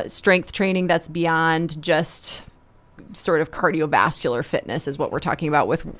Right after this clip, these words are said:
sort of weight-bearing fitness. So cardiovascular things would be like biking, using an elliptical machine,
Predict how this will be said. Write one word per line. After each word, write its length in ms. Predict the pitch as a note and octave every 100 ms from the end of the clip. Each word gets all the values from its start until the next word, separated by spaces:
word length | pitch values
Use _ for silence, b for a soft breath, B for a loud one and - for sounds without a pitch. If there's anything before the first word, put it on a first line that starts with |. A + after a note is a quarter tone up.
| -
sort 180 | D#3+ D3
of 100 | C#3
weight-bearing 520 | D3 - D#3+ D3 D#3
fitness. 420 | - - G#2+ D3+
So 220 | - E3 B B B -
cardiovascular 760 | B3 B3 G3+ F#3+ G3 G3+ F#3
things 240 | F3+ F3+
would 140 | F3+ D#3
be 160 | F3
like 380 | E3+ D#3+ D#3+ - b b b -
biking, 840 | E3+ G#3+ F#3 - F#3 F#3 F#3 F3+ F#3
using 680 | F3+ F#3 F3+ F3+ F3+ F3+ - -
an 100 | G3+
elliptical 520 | G#3+ A3 G#3 G3+ F#3+
machine, 800 | F3+ - F3 F3 E3+ E3+ E3